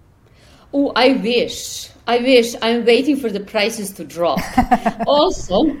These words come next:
Speaker 1: I'm waiting for something aesthetically pleasing for me.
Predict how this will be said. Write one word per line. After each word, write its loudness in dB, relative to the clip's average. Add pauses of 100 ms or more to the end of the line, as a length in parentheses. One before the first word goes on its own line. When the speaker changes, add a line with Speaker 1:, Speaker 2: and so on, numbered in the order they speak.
Speaker 1:
I'm 2
waiting 4
for 2
something -2 (500)
aesthetically 2
pleasing -4
for -14
me. -18